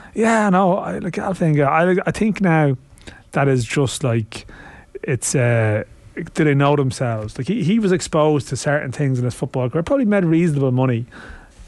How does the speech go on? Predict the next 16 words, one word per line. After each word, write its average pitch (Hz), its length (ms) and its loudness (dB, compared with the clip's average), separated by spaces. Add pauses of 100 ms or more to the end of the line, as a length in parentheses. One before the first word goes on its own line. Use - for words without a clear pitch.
So - 140 -2
you, 160 160 2
you 175 180 -2
understand 180 680 2
the 143 60 2
game 143 320 2
and 127 80 0
you 170 100 0
understand 160 480 2
the 143 60 0
mentality 139 540 2
of 127 80 0
the 123 80 -6
footballer, 123 540 -2
and 117 100 -2
yet 127 400 -2